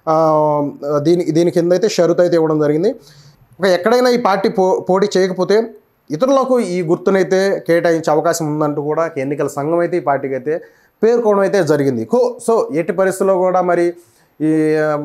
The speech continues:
ప్రజా వ్యతిరేకత పెరిగింది బాగా. ప్రజల్లో మాత్రం ఈ యొక్క బీఆర్ఎస్ వ్యతిరేకత మాత్రం బాగా పెరిగిందని చెప్పొచ్చు.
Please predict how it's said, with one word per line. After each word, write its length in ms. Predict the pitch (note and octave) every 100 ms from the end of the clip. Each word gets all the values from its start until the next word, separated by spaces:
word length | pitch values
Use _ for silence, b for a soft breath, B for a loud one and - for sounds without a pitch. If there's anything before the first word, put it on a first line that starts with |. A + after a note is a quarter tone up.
| C#3+
ప్రజా 300 | E3 G#3 G3
వ్యతిరేకత 760 | D3+ D#3+ F3+ E3+ D#3+ E3 D#3+ - _ _ - _
పెరిగింది 320 | F3 G3 G#3+ D3+
బాగా. 240 | D3 F3
ప్రజల్లో 380 | E3 D#3 E3+ F3+
మాత్రం 340 | E3 D#3+ E3+
ఈ 20 |
యొక్క 140 | D#3+ D3+
బీఆర్ఎస్ 420 | C#3 D#3+ E3+ E3
వ్యతిరేకత 480 | D#3 C#3+ D#3 D#3 D3
మాత్రం 380 | D3+ D3 D3+ D#3
బాగా 220 | C#3+ D3+
పెరిగిందని 540 | C3+ C3 D3 D3 C#3+
చెప్పొచ్చు. 440 | C3+ C#3 C3+ E3